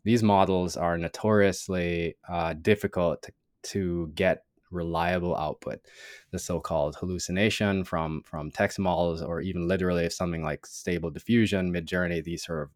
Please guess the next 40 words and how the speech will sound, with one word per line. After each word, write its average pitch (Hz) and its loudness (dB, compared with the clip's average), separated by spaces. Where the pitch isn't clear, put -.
visual 104 2
generative 82 -2
models, 78 -4
they're, 78 -6
they're 76 -6
great 95 4
at 78 -6
hallucinating 80 -6
fantastic 82 -2
visuals. 87 0
Uh, 78 -6
as 85 -8
a 85 -2
side 87 2
story, 82 0
when 85 -6
I 78 -4
showed 92 0
chat 85 0
G 82 -6
P 87 -10
T 80 -6
to 78 -12
the, 78 -4
the 85 -8
head 87 -2
of 78 -6
the 80 -6
anatomy 98 4
department 78 -2
at 73 -18
Stanford, 78 -6
you 85 -8
know, 87 -6
he 95 -2
immediately 95 4
was 87 -4
like, 78 -2
"Well, 98 4
let's, 98 0